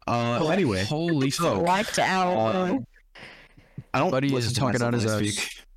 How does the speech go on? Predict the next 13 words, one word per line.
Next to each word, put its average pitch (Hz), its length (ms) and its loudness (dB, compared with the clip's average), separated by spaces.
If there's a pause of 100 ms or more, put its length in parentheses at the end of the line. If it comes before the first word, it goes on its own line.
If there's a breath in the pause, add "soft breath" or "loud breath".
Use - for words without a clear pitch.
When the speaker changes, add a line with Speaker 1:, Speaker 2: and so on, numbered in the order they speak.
(460)
Speaker 2:
Talking 107 300 0
out 104 140 0
his 104 100 0
Speaker 1:
Uh, 104 40 2
Speaker 2:
ass. 104 260 -2 (160)
Uh, - 40 -18 (360)
but 90 220 -10 (160)
Speaker 1:
so 139 240 0
to 131 160 0
you 156 160 2
two, 98 400 0 (1800)
nudity 160 680 2 (220)
and 101 720 0